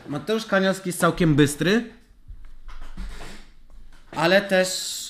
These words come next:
on też lubi taki juicy content, nie? On, on chce, żeby się działo, więc,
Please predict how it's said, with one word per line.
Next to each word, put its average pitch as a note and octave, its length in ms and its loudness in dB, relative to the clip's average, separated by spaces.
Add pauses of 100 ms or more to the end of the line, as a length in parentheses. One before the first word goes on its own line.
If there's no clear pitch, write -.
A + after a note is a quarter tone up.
(800)
on D#3+ 140 2
też F3 260 2
lubi F3 260 2
taki E3+ 340 -2
juicy C#3+ 220 -6
content, G#2+ 540 -4
nie? A#2+ 240 -6 (340)
On, B2 520 -2
on C3 180 -6
chce, C3 220 -4
żeby G#2 220 -6
się G#2+ 140 -8
działo, G2 360 -6
więc, A2+ 360 -8